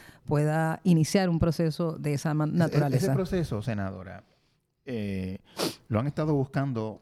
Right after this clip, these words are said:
Speaker 2: los que han sido comisionados residentes populares y P N P por más de treinta años, desde lo, bueno, to-, toda la historia realmente, pero
Speaker 1: Bastante.
Speaker 2: cu-,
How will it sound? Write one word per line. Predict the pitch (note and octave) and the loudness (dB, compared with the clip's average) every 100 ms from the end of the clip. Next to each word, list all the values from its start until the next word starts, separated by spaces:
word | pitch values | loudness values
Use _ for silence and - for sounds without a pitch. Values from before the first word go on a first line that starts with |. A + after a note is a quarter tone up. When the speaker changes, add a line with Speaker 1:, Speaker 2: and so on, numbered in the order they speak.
| _ - | _ -8
Speaker 2:
los | G2+ F#2 | -6 -4
que | - | -6
han | G#2 | -2
sido | A#2+ B2 B2 _ | -2 -2 -6 _
comisionados | G#2+ A2+ G#2+ A2 | -6 -4 -4 -6
residentes | B2 A#2+ A2 A#2+ A2 A2 - _ _ - | -6 -4 -4 -4 -6 -6 -10 _ _ -20
populares | - F#2 F#2 G#2 A2+ | -10 -4 -2 0 -2
y | |
P | B2 A2 | -2 -2
N | G#2 | -4
P | G#2+ C#3+ | -4 -2
por | A#2 F#2 | -2 -2
más | E2+ - - G2+ G2+ G2 | -6 -14 -18 -16 -10 -8
de | G#2 | -6
treinta | A2+ A#2 A2 | -6 -4 -2
años, | B2+ G2 F#2+ C#3 | -2 -4 -4 -4
desde | F2 F2+ | -6 -6
lo, | F2+ F2+ - - | -10 -14 -18 -10
bueno, | C3+ F2+ - | -10 -10 -16
to-, | - A2+ | -14 -10
toda | C#3 D#3 | -6 -6
la | |
historia | E3 E3+ D3+ | -4 -2 -2
realmente, | D3+ C#3 D#3+ D#3 | -2 -4 -2 -2
pero | G#2 F#2+ F2+ G2 _ _ _ _ _ _ _ _ _ _ | -2 -4 -4 -10 _ _ _ _ _ _ _ _ _ _
Speaker 1:
Bastante. | - E3+ - A3 - | -4 -2 -2 -4 -2
Speaker 2:
cu-, | B3+ | -4